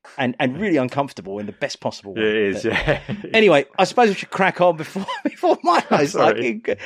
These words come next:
Speaker 1: bloody hell,
Speaker 2: Mark
Speaker 1: you're
Speaker 2: Kermode.
Speaker 1: waffling on
Speaker 2: Hello, Mark
Speaker 1: again.
Speaker 2: Kermode. <laughs>
Speaker 1: Hello, yeah, well, hello. Welcome to the, <laughs> the Kermode and Mayo Film Podcast in disguise. Um, well, I don't know. I mean, if we were a movie, it's been a pretty exciting one. What would I, I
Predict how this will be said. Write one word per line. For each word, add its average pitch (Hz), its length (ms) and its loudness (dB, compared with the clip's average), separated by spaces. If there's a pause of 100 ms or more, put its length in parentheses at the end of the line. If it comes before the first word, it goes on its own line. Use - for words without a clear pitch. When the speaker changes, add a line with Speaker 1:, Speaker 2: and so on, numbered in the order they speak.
(180)
Speaker 1:
bloody 185 240 2
hell, 175 220 4
Speaker 2:
Mark - 220 4
Speaker 1:
you're 247 100 8
Speaker 2:
Kermode. 185 500 8
Speaker 1:
waffling 233 80 6
on 233 120 8
Speaker 2:
Hello, 220 100 8
Mark 160 680 6
Speaker 1:
again. 131 60 4 (240)
Speaker 2:
Kermode. - 240 -8
<laughs> - 60 -14
Speaker 1:
Hello, 214 280 6
yeah, 196 240 8
well, 196 180 6
hello. 175 200 6
Welcome 202 420 2
to 196 100 0
the, - 560 0
<laughs> - 40 -10
the 349 100 0
Kermode 233 560 2
and 143 120 -4
Mayo 147 380 4
Film 131 460 -2
Podcast 110 580 0
in 107 120 -10
disguise. 113 540 -2 (420)
Um, 147 500 4
well, 196 360 4
I 226 100 6
don't 277 100 8
know. 285 240 6
I 151 40 0
mean, 180 140 2
if 165 140 0
we 214 160 4
were 165 140 2
a 117 40 2
movie, 131 420 2
it's 165 120 -2
been 175 180 0
a 147 60 -2
pretty 208 260 -2
exciting 147 520 -2
one. 117 260 -2
What 202 140 0
would 170 140 2
I, 160 100 -2
I 196 280 0